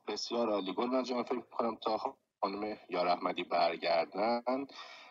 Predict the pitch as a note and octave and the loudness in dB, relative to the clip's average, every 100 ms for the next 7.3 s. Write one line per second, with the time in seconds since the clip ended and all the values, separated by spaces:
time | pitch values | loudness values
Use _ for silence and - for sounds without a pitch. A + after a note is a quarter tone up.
0 | - - F#2+ G#2+ F#2+ F#2+ F2+ A2 C3 B2+ | -6 -2 0 2 2 0 0 0 2 0
1 | B2 A2+ - F#2 - F#2 - F2 - - | 0 0 0 -2 -4 -8 -8 -8 -8 -8
2 | G2+ - - - G2 F#2 - A#2 B2+ G#2 | -8 -8 -10 -4 0 0 0 -4 -2 0
3 | F#2+ G2+ - A#2 B2 B2+ - G#2 A#2 - | 0 -2 -2 -2 -2 -2 -4 -4 -2 -2
4 | - - - - C#3+ E3+ E3 C#3 A2+ - | -6 -6 -6 0 2 4 2 0 -2 -2
5 | - F2 E2 - E2 D#2 - - - _ | -4 -2 -2 -2 -2 -4 -6 -8 -8 _
6 | - - - - - F#2 F2+ G#2+ A#2 F#2+ | -20 -18 -20 -14 0 2 4 2 2 2
7 | G2 G#2+ G#2 | 0 0 -2